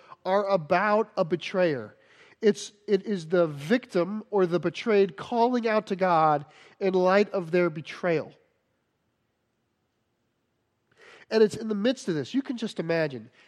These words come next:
By the way, you can imagine Peter, like, and the other disciples dealing with the way that they had abandoned Christ, that they had denied Christ,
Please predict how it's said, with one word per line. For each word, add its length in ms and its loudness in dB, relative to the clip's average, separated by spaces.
By 140 4
the 60 2
way, 100 -2
you 100 -2
can 200 -4
imagine 720 -4
Peter, 480 -2
like, 260 -8
and 140 -6
the 100 -2
other 160 0
disciples 760 -8
dealing 480 0
with 240 0
the 80 -4
way 160 0
that 180 -8
they 180 2
had 200 -2
abandoned 440 -2
Christ, 600 -12
that 180 -6
they 200 0
had 180 -4
denied 400 -4
Christ, 520 -10